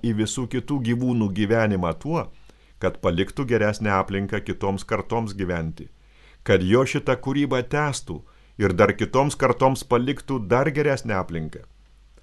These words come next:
O tam, kad šitaip vystytųsi jūsų gyvenimo aplinka, būtina, kad jūsų mąstymo kamuolinis debesis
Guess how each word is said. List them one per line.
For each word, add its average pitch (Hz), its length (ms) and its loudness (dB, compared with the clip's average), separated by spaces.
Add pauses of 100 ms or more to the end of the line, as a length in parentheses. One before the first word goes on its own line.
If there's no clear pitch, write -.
(280)
O 101 120 0
tam, 131 320 2
kad 87 160 -2
šitaip 120 400 -2
vystytųsi 113 640 -2
jūsų 127 320 -2
gyvenimo 110 480 2
aplinka, 98 540 0 (420)
būtina, 139 600 0 (260)
kad 85 160 -2
jūsų 98 320 0
mąstymo 101 640 0
kamuolinis 107 720 2
debesis 104 640 -2